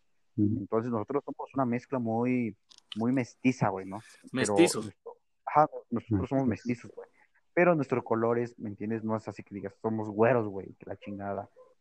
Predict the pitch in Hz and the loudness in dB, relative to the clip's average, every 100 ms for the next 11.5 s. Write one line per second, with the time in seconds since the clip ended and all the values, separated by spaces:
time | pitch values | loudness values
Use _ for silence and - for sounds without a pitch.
0 | - 101 107 98 107 113 127 156 131 123 | -16 -12 -10 -8 -8 6 12 12 12 12
1 | 131 131 127 123 123 117 98 95 110 104 | 12 12 10 8 8 8 8 6 4 6
2 | 95 92 - _ - 110 113 107 120 120 | 6 2 -2 _ 4 10 12 12 12 12
3 | 123 113 117 110 - 107 95 - 101 95 | 12 12 12 12 6 4 4 6 6 6
4 | 90 92 - _ _ 101 - 110 101 92 | 2 -2 -10 _ _ 2 8 10 12 12
5 | 90 160 87 90 110 127 127 147 - - | 12 12 10 10 12 12 12 6 -8 -20
6 | - - 113 120 123 110 123 127 113 104 | -6 8 12 12 12 12 12 12 12 10
7 | 95 95 95 98 95 98 92 107 - - | 10 8 8 8 6 6 6 4 0 -4
8 | - 92 85 87 98 104 123 156 131 104 | 4 4 6 4 8 10 12 12 12 12
9 | 107 117 123 120 117 117 117 - 123 107 | 12 12 12 12 10 10 8 10 10 10
10 | 107 95 90 90 107 - - 104 123 113 | 10 12 10 8 6 6 6 8 12 12
11 | 113 113 113 117 - | 12 12 12 8 -2